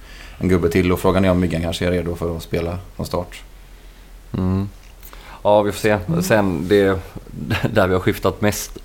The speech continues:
Speaker 2: är väl centralforward och vänsterforward.
Speaker 1: Mm.
Speaker 2: Så där, minst en av dem lär väl bytas ut,
Speaker 3: <laughs>
Speaker 2: tänker
Speaker 3: Ja.
Speaker 2: jag. Eller så chockar han nu då och kör på med samma Morris, eh,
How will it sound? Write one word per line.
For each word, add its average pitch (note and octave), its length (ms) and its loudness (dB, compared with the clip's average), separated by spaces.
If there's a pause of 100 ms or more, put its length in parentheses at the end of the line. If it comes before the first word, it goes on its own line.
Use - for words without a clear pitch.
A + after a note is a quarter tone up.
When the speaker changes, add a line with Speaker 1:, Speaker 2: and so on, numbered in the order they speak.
(160)
Speaker 2:
är F2+ 160 4
väl F2+ 240 2
centralforward E2+ 880 2
och E2 180 4
vänsterforward. D#2+ 480 0
Speaker 1:
Mm. E2+ 100 2
Speaker 2:
Så E2 60 2
där, E2 260 4 (520)
minst A2+ 380 4
en G2+ 120 6
av F#2+ 100 4
dem F#2+ 180 6
lär F2 100 6
väl E2+ 140 2
bytas F2+ 360 2
ut, - 180 2
Speaker 3:
<laughs> - 380 0
Speaker 2:
tänker G3+ 300 4
Speaker 3:
Ja. D#3+ 100 6
Speaker 2:
jag. D#3 160 4 (640)
Eller D#3+ 140 6
så D#3+ 100 -8
chockar E3 260 2
han A2+ 100 6
nu G#2+ 100 4
då F#2+ 80 6
och F2 140 4
kör G2+ 100 0
på F#2 160 2
med F2 120 0
samma E2+ 340 2 (100)
Morris, E2+ 500 4
eh, D#2+ 220 2